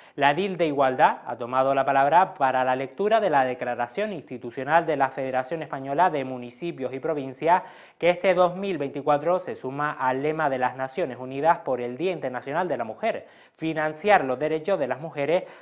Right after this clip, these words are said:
acelerar la igualdad, que clama por la inversión en políticas para avanzar en igualdad de género, punto de partida necesario para crear sociedades inclusivas. Tras la lectura ha quedado inaugurado el mural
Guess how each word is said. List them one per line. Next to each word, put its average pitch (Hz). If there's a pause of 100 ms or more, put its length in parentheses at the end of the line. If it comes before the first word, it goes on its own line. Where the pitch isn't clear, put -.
acelerar 113
la 127
igualdad, 117 (260)
que 135
clama 165
por 156
la 147
inversión 170
en 123
políticas 143
para 127
avanzar 131
en 143
igualdad 127
de 170
género, 156 (300)
punto 208
de 180
partida 185
necesario 175
para 113
crear 127
sociedades 160
inclusivas. 127 (280)
Tras 165
la 170
lectura 185
ha 175
quedado 143
inaugurado 147
el 143
mural 165